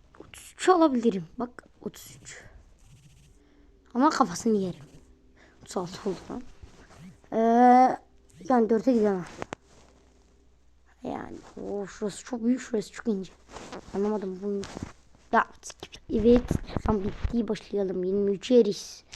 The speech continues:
Yirmi üç yeriz. Ama ne kadar çok şey önümüze çıkarsa hiçbir şey çıkmadı.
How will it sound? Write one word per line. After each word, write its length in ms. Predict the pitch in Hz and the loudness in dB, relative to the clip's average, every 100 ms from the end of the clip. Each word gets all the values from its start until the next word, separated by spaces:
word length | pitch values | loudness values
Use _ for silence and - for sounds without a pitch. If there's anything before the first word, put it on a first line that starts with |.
| - - _ - - | -12 -12 _ -14 -4
Yirmi 160 | 196 | -2
üç 180 | 196 - | -2 2
yeriz. 500 | 269 233 - - - - 151 - - - - - | 4 4 2 -6 -8 0 2 2 -6 -20 -20 0
Ama 540 | 294 320 320 320 320 - _ - - - - | 4 6 6 4 0 -6 _ -20 -20 -20 -4
ne 220 | 254 247 | 0 0
kadar 300 | 247 226 226 | 0 -2 -2
çok 340 | 220 - 233 - | -2 -6 -8 -4
şey 280 | 233 240 - | -2 -2 -4
önümüze 560 | - 196 185 208 226 233 - | -8 -6 -6 -6 -6 -8 -14
çıkarsa 960 | - - - - - - - - - - - - - - - - - - - - - _ - - - 117 143 135 - - - | -18 -20 -20 -20 -20 -20 -20 -14 -14 -14 -20 -20 -20 -20 -20 -20 -20 -20 -20 -20 -20 _ -20 -10 0 4 4 4 0 -10 4
hiçbir 360 | 339 311 - - | 6 6 4 -10
şey 220 | - - | -10 -14
çıkmadı. 440 | - - - - | -16 -20 -18 -16